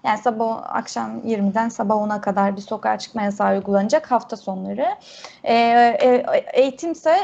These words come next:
e, okullarsa yıl sonuna kadar online olarak sürdürülecek. Ee, yine işte altmış beş yaş üstünün belirlenen saatlerde sokağa çıkabileceğine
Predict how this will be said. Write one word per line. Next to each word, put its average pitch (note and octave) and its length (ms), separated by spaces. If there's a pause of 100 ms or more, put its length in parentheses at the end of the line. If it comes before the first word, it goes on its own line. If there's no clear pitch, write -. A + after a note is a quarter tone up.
e, B3 100
okullarsa C#4+ 1000
yıl C#4+ 260
sonuna A#3+ 420
kadar C#4 360
online B3+ 420
olarak G3+ 360
sürdürülecek. F#3+ 920 (520)
Ee, G3 640 (300)
yine C4 360
işte B3+ 260
altmış - 340
beş B3+ 220
yaş - 440
üstünün B3 760
belirlenen A#3 500
saatlerde G3+ 720
sokağa G3 360
çıkabileceğine A#3 920